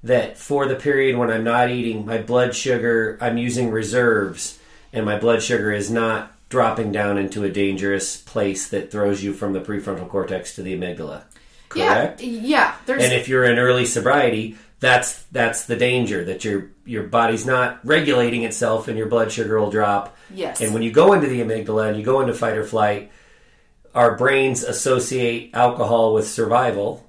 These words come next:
Speaker 1: to
Speaker 2: Yes.
Speaker 1: some degree.
Speaker 2: Yes.
Speaker 1: And so you might be at the liquor store at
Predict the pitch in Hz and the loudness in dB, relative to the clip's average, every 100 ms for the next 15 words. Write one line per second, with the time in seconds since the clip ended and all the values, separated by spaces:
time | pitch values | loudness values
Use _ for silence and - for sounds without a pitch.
0 | - 98 - 107 104 107 101 107 117 - | -12 -6 -4 -4 -4 -4 -4 -4 -6 -8
1 | - - - - 113 120 120 110 107 - | -16 -16 -10 -4 -2 2 4 4 0 -6
2 | _ - 185 123 110 127 143 151 156 180 | _ -2 2 2 0 0 0 4 6 6
3 | 220 147 - 127 110 104 | 4 2 2 2 2 0